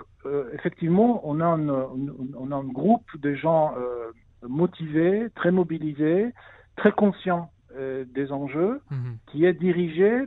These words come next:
Speaker 1: par des gens qui sont, euh, prêts à, à, à prendre des risques et à, et assumer les conséquences. Et, et ça fait quelque chose de très, euh, de très performant.
Speaker 2: Et de très spécifique aussi, peut-être par rapport à d'autres
Speaker 1: Exactement.
Speaker 2: services.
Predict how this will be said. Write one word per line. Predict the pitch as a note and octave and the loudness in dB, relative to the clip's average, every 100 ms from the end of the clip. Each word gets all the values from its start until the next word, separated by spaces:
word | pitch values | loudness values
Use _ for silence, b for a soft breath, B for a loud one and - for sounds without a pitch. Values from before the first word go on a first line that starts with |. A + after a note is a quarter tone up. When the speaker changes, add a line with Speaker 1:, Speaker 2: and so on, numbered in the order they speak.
| - | 0
Speaker 1:
par | F3 D#3+ D#3 D3 | 2 2 -2 -6
des | D#3 D#3 | -6 -6
gens | D3+ G3+ B3 A3+ | -4 -2 -2 -4
qui | E3+ - | -10 -10
sont, | E3 F3 F3+ D3 | -6 -4 -4 -6
euh, | C#3 - | -10 -10
prêts | - F#3 G#3+ G#3 | -4 0 0 -2
à, | C#3 C3+ C3+ A2+ - b b b | -6 -6 -8 -12 -18 b b b
à, | B2 A#2+ - A#2 | -10 -10 -8 -10
à | |
prendre | - F#3+ G3 E3+ | -2 0 2 2
des | D3 | 0
risques | D3 F3+ F3 C#3+ | 0 -2 -4 -6
et | |
à, | C3 B2 A#2+ B2 | -6 -6 -10 -6
et | B2+ | 2
assumer | C#3 - E3 F3+ F3+ | 2 2 0 2 4
les | D3+ | 2
conséquences. | C#3+ - G3+ E3+ G#3 C4 - - B B B B - | -4 -6 -8 -2 -2 -2 -6 -20 B B B B -10
Et, | C3+ C3 | -6 -4
et | - | -4
ça | C3+ - | -6 0
fait | G#3 B3 B3 - _ _ - | 2 2 0 -8 _ _ -8
quelque | C#3+ - B2+ | -8 -8 -4
chose | F#3+ A3 D#3+ | -2 -2 -4
de | C3+ | -8
très, | - - F3+ F#3 | -8 -2 0 0
euh, | D#3 C3+ | 0 -2
de | C3 | -4
très | - F3+ | -4 -2
performant. | F3 - F#3 E3+ C#3 - F3 | -2 0 0 0 -6 -8 -8
Speaker 2:
Et | |
de | D3 | -6
très | C#3 D3+ | -4 -4
spécifique | - C#3 D#3+ G#3 D3+ | -4 -4 -2 -2 0
aussi, | C3+ C3+ | -2 -2
peut-être | C#3 B2+ - | -4 -2 0
par | C3+ | 0
rapport | C3 D#3 | 0 0
à | |
d'autres | C#3+ C3+ | 0 -2
Speaker 1:
Exactement. | D3 E3 D#3+ C3+ | 0 0 0 0
Speaker 2:
services. | - - | -4 -12